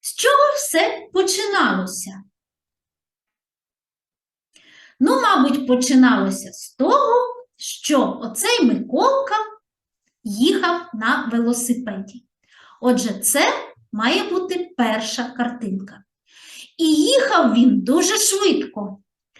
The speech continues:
Про це говорить повітря, бачите, яке намальоване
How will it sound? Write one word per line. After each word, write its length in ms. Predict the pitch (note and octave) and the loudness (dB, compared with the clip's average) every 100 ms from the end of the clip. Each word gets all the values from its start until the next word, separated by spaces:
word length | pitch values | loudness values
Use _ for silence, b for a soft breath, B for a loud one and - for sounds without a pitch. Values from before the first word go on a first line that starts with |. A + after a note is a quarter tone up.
| B B | B B
Про 240 | B3+ D#4 D4 | 0 0 2
це 180 | F4 C#4+ | 2 4
говорить 840 | C4+ B3+ D4 C#4 C4 B3+ - _ _ _ _ _ | 4 4 4 4 2 0 -8 _ _ _ _ _
повітря, 600 | C4 C#4+ C#4+ F#4+ - A#3+ | 0 4 4 4 2 2
бачите, 760 | F#3+ A3+ - A#4 A#4 C#4+ F#3+ - | 2 0 0 -2 -2 -2 -4 -4
яке 640 | A#3 A#3+ - C#4+ B3 - _ _ _ _ _ _ _ | -2 -2 0 0 -2 -8 _ _ _ _ _ _ _
намальоване 880 | A#3+ B3+ D4 D#4 D4 B3 G#3+ F#3+ F#3+ | 4 4 6 4 4 2 2 -2 -4